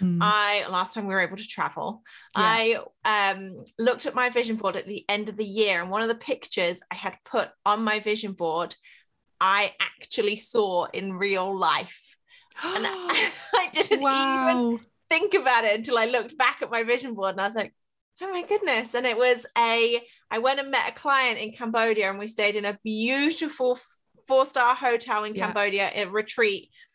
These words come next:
Speaker 2: And I remember laying in the pool and looking up and I could see the pool and the palm trees and the sun. It was beautiful. And it was, like, that exact picture that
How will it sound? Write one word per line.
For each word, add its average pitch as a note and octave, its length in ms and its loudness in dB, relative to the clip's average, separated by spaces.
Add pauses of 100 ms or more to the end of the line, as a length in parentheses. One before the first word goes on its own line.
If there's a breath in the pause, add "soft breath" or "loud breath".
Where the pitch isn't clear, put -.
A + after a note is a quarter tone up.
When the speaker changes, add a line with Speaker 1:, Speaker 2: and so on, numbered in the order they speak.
(260 soft breath)
Speaker 2:
And A#3+ 120 -2
I A#3 80 4
remember A#3+ 380 0
laying B3+ 440 2
in C#4 200 -6
the C#4 80 -2
pool B3+ 320 2
and G#3+ 140 -2
looking A3+ 260 -4
up G#3 240 0
and G3+ 100 -4
I G3 60 -2
could G3+ 180 -14
see A3 120 -4
the G#3 60 -2
pool B3+ 380 2
and A3 80 -2
the G#3 60 -8
palm A3+ 340 2
trees A3+ 400 -2
and F#3+ 80 -16
the G3 60 -12
sun. A3 420 0
It - 60 -14
was G#3 80 -10
beautiful. G#3 480 -4 (240 loud breath)
And G#3+ 80 -4
it A3 60 0
was, A3 80 -2
like, A3 180 -4
that A#3 220 0
exact A3 580 -6
picture - 400 -2
that G3 240 0